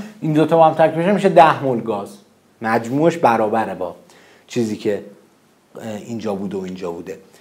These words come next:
به این میگن قانون پایستگی مول. خیلی واضحه. این مول گازه نمی‌تونه فرار کنه، نابود بشه، بره که.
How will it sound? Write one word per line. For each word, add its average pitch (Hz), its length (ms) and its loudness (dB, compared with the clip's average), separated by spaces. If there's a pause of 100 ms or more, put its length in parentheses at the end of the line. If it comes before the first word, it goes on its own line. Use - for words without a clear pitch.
(220)
به 269 80 6
این 330 180 10
میگن 311 160 10
قانون 269 280 10
پایستگی 220 520 8
مول. 196 300 2
خیلی 320 160 10
واضحه. 170 680 8 (200)
این 285 300 6
مول 196 300 12
گازه 185 300 12
نمی‌تونه 320 340 6
فرار 208 540 12
کنه، 196 200 4
نابود 175 500 8
بشه، 160 260 2
بره 120 260 4
که. 98 260 -8